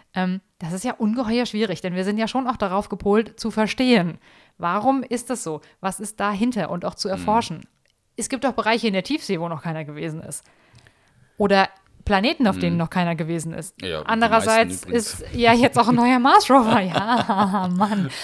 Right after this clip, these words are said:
Speaker 1: Aber es ist ja jetzt auch ein neuer Mars Rover beispielsweise gelandet. Und wir haben ein
Speaker 2: Perseverance.
Speaker 1: Ja,
Speaker 2: Mhm.
Speaker 1: und wir haben ein Farbfoto vom Mars.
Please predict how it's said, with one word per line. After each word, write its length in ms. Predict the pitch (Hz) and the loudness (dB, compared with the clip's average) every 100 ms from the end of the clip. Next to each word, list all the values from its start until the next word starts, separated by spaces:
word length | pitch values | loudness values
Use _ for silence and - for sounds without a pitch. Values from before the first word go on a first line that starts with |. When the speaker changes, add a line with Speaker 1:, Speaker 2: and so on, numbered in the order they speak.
| - - | -12 -6
Speaker 1:
Aber 160 | 240 262 | -4 -2
es 60 | |
ist 120 | 277 | -4
ja 80 | 311 | -6
jetzt 160 | 277 262 | -6 -4
auch 80 | 233 | -2
ein 60 | |
neuer 220 | 233 226 | 2 2
Mars 260 | 196 190 - | 2 0 0
Rover 340 | 160 160 156 - _ _ | -2 -2 -4 -8 _ _
beispielsweise 560 | - 175 175 - 165 165 | -6 -4 -6 -8 -6 -6
gelandet. 400 | 160 160 175 196 | -6 -4 -2 -2
Und 100 | 208 | -2
wir 100 | 202 | 0
haben 120 | 208 220 | 0 0
ein 160 | 214 | 0
Speaker 2:
Perseverance. 1040 | 208 101 101 104 104 82 73 69 - - 185 | 0 -2 -2 -2 -2 -4 -6 -12 -14 -10 -2
Speaker 1:
Ja, 140 | 190 | -2
Speaker 2:
Mhm. 360 | 180 165 139 143 | -2 -6 -10 -8
Speaker 1:
und 140 | 208 202 | -6 -4
wir 100 | 208 | -2
haben 120 | 220 | -2
ein 60 | 220 | -2
Farbfoto 460 | 196 185 220 233 | -2 -2 -2 -4
vom 180 | 233 247 | -2 0
Mars. 380 | 220 170 - | 0 0 -6